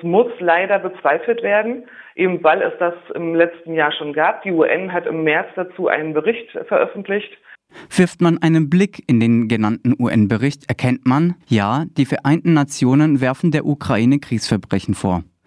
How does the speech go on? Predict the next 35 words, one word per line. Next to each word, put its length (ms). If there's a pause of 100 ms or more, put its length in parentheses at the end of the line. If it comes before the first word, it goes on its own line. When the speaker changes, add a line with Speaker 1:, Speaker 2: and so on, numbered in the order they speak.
(260)
Speaker 2:
Gleichzeitig 840
ist 160
es 100
aber 200
interessant, 720
dass 120
der 100
Großteil 760
des 260
U-N-Berichtes 1000
in 280
Weiperts 540
Ausführung 640
unbeachtet 680
bleibt. 420 (760)
Neben 300
dem 200
Einsatz 420
von 180
Clustermunition 920
gegen 260
zivile 460
Ziele 560
werden 420
in 160
diesem 240
Bericht 380
nämlich 340
Russland 500
eine 200
ganze 500
Reihe 220
an 100
Kriegsverbrechen 800
vorgeworfen. 840